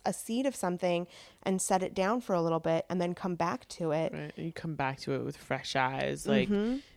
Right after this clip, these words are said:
Speaker 2: the, the, the circumstance under which it was, it was done the first time, we all, we all desi-, de-, des-, uh, devised it and then took on specific roles.
Speaker 1: Yeah.
Speaker 2: Um,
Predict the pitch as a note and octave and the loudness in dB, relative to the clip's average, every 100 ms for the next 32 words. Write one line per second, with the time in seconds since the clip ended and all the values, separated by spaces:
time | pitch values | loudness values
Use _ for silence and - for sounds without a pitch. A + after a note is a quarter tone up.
0 | - D3+ C#3+ C#3 C3+ - - D3+ C#3 B2+ | -6 2 4 4 0 -4 -2 4 4 4
1 | - - F3+ - - - F#3+ C#3+ E3 D3+ | 2 -2 -6 -16 -20 -12 -6 -2 0 -2
2 | D3 - C3+ C#3 C3+ C3 C3 B2+ C#3 B2+ | -2 -2 -2 -2 -2 0 0 -2 0 0
3 | C3 C3 - C3+ C3 C3 - B2+ B2+ B2+ | -2 -6 -6 -4 -4 -4 -2 -2 -2 -6
4 | - G#3+ A3 - C#3+ C3 C3 B2+ C3+ C3 | 2 4 4 0 -2 -2 -4 -4 0 2
5 | B2+ B2+ C3 B2 - - - - F3 F3 | 4 4 2 0 -14 -20 -20 -4 6 8
6 | D#3+ D3+ C3+ B2+ - - C#3 - C#3 C3+ | 8 4 -2 -2 -2 -2 -2 -2 -6 -8
7 | - - - - C3+ C3 B2+ B2+ C#3 D#3+ | -14 -20 -10 -4 -2 0 0 -2 0 6
8 | F#3 G3+ D3 B2+ C3 C3+ - - - - | 6 6 4 -2 -2 -2 -6 -20 -14 -4
9 | D#3 C#3 C#3+ E3 C#3 C3 B2+ - - B2+ | 0 0 -2 -4 -2 -2 -4 -6 -4 -2
10 | A#2+ A2+ B2 A#2+ G2+ - F3+ - G3+ F3+ | -4 0 2 2 2 0 0 -4 0 0
11 | C3 C3 C3 | 0 -2 -6